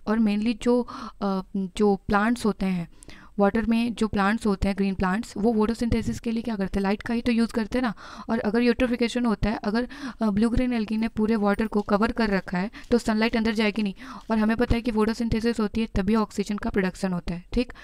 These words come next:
तो अगर light नहीं जाएगी तो जो green plants होंगे अंदर वो photosynthesis नहीं करेंगे तो oxygen produce नहीं होगा। इसका मतलब क्या होगा कि उस पानी में जितना भी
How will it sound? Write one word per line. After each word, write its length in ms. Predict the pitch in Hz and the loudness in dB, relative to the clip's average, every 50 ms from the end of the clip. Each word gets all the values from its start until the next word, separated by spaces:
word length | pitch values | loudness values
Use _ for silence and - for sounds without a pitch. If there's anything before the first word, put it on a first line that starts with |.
| - - - - | -18 -18 -6 -4
तो 60 | 254 - | -2 0
अगर 220 | - 214 220 233 | 2 2 2 4
light 220 | 240 226 233 - | 2 2 2 2
नहीं 120 | 240 240 233 | 2 2 2
जाएगी 340 | 240 240 226 208 214 220 - 269 262 240 - - - | 2 2 2 2 -2 -2 -4 -6 -14 -16 -4 0 2
तो 60 | 233 | 2
जो 120 | 208 226 | 4 2
green 220 | - 208 220 226 220 | 2 2 0 0 0
plants 320 | - 226 220 220 - - | 2 0 0 0 0 -2
होंगे 180 | 214 208 208 214 | -2 0 0 -2
अंदर 340 | - 208 196 190 214 220 | -2 -2 -4 -2 -2 -2
वो 140 | 214 220 240 | 0 0 -2
photosynthesis 800 | 240 - - 196 208 233 233 - 208 202 214 208 - 226 - - | -2 0 0 0 0 0 0 -2 -2 0 0 0 -2 -2 -2 -2
नहीं 120 | 214 220 | -2 -2
करेंगे 320 | - 226 202 202 202 226 240 | -2 -2 -2 -2 -2 -2 -2
तो 140 | - 269 | 0 0
oxygen 320 | 233 208 - - 214 226 226 | -2 -2 -2 -2 -2 -2 0
produce 340 | - 233 214 233 247 240 240 | 0 0 2 2 2 2 2
नहीं 100 | 226 196 | 0 0
होगा। 260 | 190 - 180 180 - - | 0 -2 -4 -6 -6 -6
इसका 220 | 202 - - 247 | -8 -6 -2 -2
मतलब 260 | 240 240 - 240 233 - | -2 -2 0 -2 -2 0
क्या 120 | 240 233 | 0 -2
होगा 220 | 214 190 214 226 - - - - - - - - | -2 -2 -2 -6 -8 -10 -18 -18 -18 -12 -4 0
कि 180 | 269 277 277 - - - 269 - - 208 208 214 - - | 2 2 2 0 -6 -14 -16 -16 -8 -6 -4 -4 -2 0
उस 240 | 233 262 262 - - - - - | 0 0 -2 -2 -6 -12 -8 -2
पानी 280 | 208 208 202 226 254 254 | 0 2 4 4 4 4
में 160 | 214 185 185 - - - - - - - - | 4 2 0 -4 -10 -20 -20 -20 -16 -8 -4
जितना 360 | - 214 - - 214 226 247 | -2 0 2 2 2 2 2
भी 280 | 240 220 247 254 277 | 2 2 2 2 0